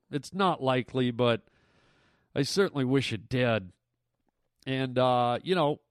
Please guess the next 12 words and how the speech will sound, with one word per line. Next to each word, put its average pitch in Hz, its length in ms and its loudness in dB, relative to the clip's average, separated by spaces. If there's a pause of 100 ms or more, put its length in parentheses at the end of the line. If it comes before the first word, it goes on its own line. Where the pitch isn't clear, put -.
(180)
again, 170 420 -2
I'm 165 200 -8
not 208 280 -2
preaching 180 720 -4
a 170 60 0
party 147 560 0
here. 101 340 -4 (100)
I'm, 139 200 -6
I'm 143 180 -4
talking 156 560 -4
about 131 460 0 (120)
the, 117 340 -2